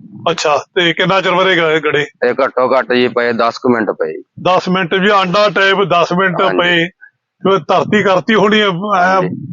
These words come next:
Speaker 1: ਬਰਫੀ ਬਰਫ।
Speaker 2: ਆ ਪੱਧਰੇ ਵਾਹਣ ਚ ਉਵੇਂ ਟੋਏ ਬਣੇ ਆ ਜੀ।
Speaker 1: ਟੋਏ ਬਣੇ ਆ।
Speaker 2: ਹਾਂਜੀ।
Speaker 1: ਤੇ ਕਣਕ ਦਾ ਫਿਰ ਉੱਥੇ ਕੀ ਰਹਿਣਾ ਸੀ?
Speaker 2: ਕਣਕ ਦਾ ਤਾਂ ਕੀ ਰਹਿਣਾ, ਖੜੀ ਦੇ ਪੱਲੇ ਵੀ ਕੁਛ ਨਹੀਂ, ਅੱਧੇ ਅੱਧੇ ਸਿੱਟੇ ਝੜੇ ਪਏ ਆ, ਕਿਤੇ
Speaker 1: ਹਾਂ।
Speaker 2: ਪੂਰੇ ਹੀ ਟੁੱਟ ਗਏ ਆ।
Speaker 1: ਹਾਂ।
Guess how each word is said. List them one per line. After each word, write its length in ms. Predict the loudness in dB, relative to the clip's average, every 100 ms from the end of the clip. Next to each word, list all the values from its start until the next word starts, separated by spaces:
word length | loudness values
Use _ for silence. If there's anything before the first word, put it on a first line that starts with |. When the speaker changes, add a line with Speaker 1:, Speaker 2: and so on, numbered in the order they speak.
| -2
Speaker 1:
ਬਰਫੀ 360 | -2 0 0
ਬਰਫ। 220 | 2 2 2
Speaker 2:
ਆ 80 |
ਪੱਧਰੇ 440 | 0 0 0 0 0
ਵਾਹਣ 300 | 2 0 0
ਚ 40 |
ਉਵੇਂ 260 | 0 0 0
ਟੋਏ 260 | 0 0 2
ਬਣੇ 340 | 0 0 0
ਆ 60 | 2
ਜੀ। 140 | 0 -4 -14 -2
Speaker 1:
ਟੋਏ 200 | 0 2
ਬਣੇ 220 | 2 0
ਆ। 80 | 0
Speaker 2:
ਹਾਂਜੀ। 420 | 0 0 0 -2
Speaker 1:
ਤੇ 260 | -4 -8 -2
ਕਣਕ 280 | -2 0 0
ਦਾ 120 | 2
ਫਿਰ 100 | 0
ਉੱਥੇ 220 | 0 -2
ਕੀ 160 | 0 0
ਰਹਿਣਾ 220 | 2 0
ਸੀ? 60 |
Speaker 2:
ਕਣਕ 240 | 0 0 0
ਦਾ 100 | 0
ਤਾਂ 140 | -2
ਕੀ 200 | -2 0
ਰਹਿਣਾ, 280 | 0 0 -2
ਖੜੀ 360 | 0 0 2 2
ਦੇ 100 | 2
ਪੱਲੇ 360 | 2 4 4
ਵੀ 80 | 2
ਕੁਛ 220 | 2 2
ਨਹੀਂ, 240 | 2 4 2 2
ਅੱਧੇ 180 | 0
ਅੱਧੇ 180 | 0 0
ਸਿੱਟੇ 300 | 0 0 -2
ਝੜੇ 280 | 0 0 0
ਪਏ 280 | 0 2 2
ਆ, 80 | 0
ਕਿਤੇ 380 | -4 -2 0
Speaker 1:
ਹਾਂ। 120 | 2 2
Speaker 2:
ਪੂਰੇ 200 | 2 0
ਹੀ 80 |
ਟੁੱਟ 280 | 0 -2 0
ਗਏ 260 | 0 2 2
ਆ। 40 |
Speaker 1:
ਹਾਂ। 720 | 0 0 0 2 2 0 -2